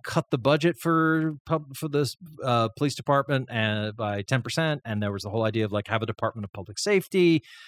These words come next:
And, uh, and I understand Chief Casper's actually possibly, uh, gonna be moving on to take another job elsewhere. So just what's your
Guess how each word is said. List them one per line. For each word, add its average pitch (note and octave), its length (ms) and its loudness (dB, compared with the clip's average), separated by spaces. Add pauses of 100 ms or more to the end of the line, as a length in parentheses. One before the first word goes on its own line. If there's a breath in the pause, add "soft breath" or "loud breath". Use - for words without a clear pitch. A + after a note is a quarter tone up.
(320 loud breath)
And, G#2+ 460 2
uh, G#2 200 0
and - 20 -4
I A#2 60 -4
understand D3 360 0
Chief C3 180 -2
Casper's C3 440 0
actually A2 320 0
possibly, G#2+ 640 -2
uh, G#2 320 2
gonna G#2 160 -2
be G#2 80 -2
moving G#2+ 340 0
on G#2+ 280 0
to G2 360 -2 (160)
take G#2+ 160 -2
another G#2 240 -2
job G#2+ 320 0
elsewhere. G3+ 540 0 (320 loud breath)
So G#3 180 0
just G#3 260 0
what's D#3+ 600 -2
your G3 720 4